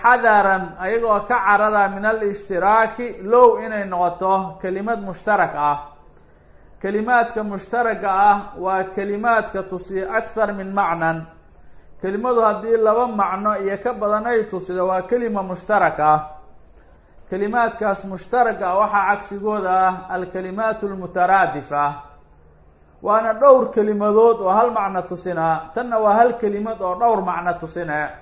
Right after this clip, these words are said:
Haddaba waxay ka cararayaan low inay noqoto kelimad mushtarak ah. Oo waxay leeyihiin, lowdan haddii la yidhaahdo waa shardiyo, haddana la yidhaahdo waa masdariya, akthar min macnan bay tusiday.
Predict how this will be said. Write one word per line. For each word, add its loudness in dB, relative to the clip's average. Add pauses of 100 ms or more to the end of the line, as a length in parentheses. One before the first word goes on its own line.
(1600)
Haddaba 0
waxay 4
ka -2
cararayaan 4
low 8
inay -6
noqoto -2
kelimad -4
mushtarak -2
ah. 2 (680)
Oo 0
waxay 0
leeyihiin, 0 (920)
lowdan 4
haddii -2
la 0
yidhaahdo 4 (200)
waa 2
shardiyo, 0 (600)
haddana -4
la -2
yidhaahdo 2
waa 0
masdariya, -2
akthar -6
min -10
macnan -4
bay -4
tusiday. -6